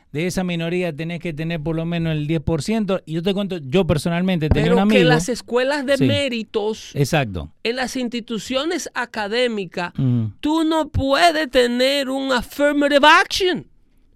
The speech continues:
Speaker 2: Como en los hospitales, que hay que tener dos médicos negros, no importa que no haya negro en la comunidad.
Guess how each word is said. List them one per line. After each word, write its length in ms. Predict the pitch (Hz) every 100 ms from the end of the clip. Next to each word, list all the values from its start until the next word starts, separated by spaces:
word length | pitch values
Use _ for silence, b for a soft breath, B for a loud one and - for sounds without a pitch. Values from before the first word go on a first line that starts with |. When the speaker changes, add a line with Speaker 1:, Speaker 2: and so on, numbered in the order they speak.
| - -
Speaker 2:
Como 220 | 269 294
en 60 | 285
los 100 | 262
hospitales, 640 | 294 269 294 320 370 392
que 80 | 285
hay 60 |
que 100 | 285
tener 320 | 285 277 294 294
dos 160 | 285
médicos 420 | 277 311 302 269
negros, 380 | 277 330 339 311
no 80 | 294
importa 420 | 294 294 311 302 277
que 120 | 269
no 100 | 285
haya 200 | 302 277
negro 260 | 285 294
en 60 | 294
la 80 | 269
comunidad. 400 | 262 277 277